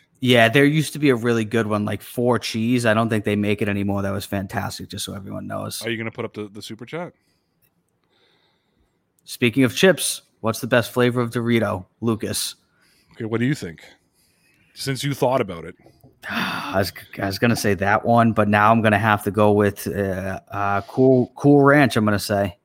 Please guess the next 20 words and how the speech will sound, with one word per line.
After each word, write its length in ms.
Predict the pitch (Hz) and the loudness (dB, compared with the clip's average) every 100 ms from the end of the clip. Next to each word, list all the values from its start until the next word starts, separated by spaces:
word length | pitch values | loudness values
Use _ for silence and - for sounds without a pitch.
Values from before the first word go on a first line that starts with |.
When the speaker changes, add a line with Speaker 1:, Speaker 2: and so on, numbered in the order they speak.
| _ _ _ _ _ - | _ _ _ _ _ 0
Speaker 1:
if 60 | |
I 80 | 110 | 2
have 180 | 117 117 | 2 0
to 80 | - | -4
pick. 280 | 135 127 - - _ _ _ _ _ _ - | 0 0 -2 -16 _ _ _ _ _ _ -4
Speaker 2:
I 80 | 147 | 4
like 200 | 165 - | 4 4
Cool 200 | 170 156 | 2 6
Ranch, 240 | 151 139 | 4 4
but 80 | 139 | 2
I 40 | |
gotta 140 | 139 131 | 2 0
go 80 | |
with 100 | 127 | -2
Sweet 280 | - - 123 | -4 -6 -8
Chili 280 | - 127 110 | -6 -6 -6
Heat. 400 | 101 90 - - _ _ _ _ _ _ _ _ _ | -10 -14 -18 -20 _ _ _ _ _ _ _ _ _
Speaker 1:
Sweet 300 | - 135 170 | -4 0 0
Chili 280 | - 269 143 | 0 0 -2
Heat? 380 | - 190 139 | -4 -6 -6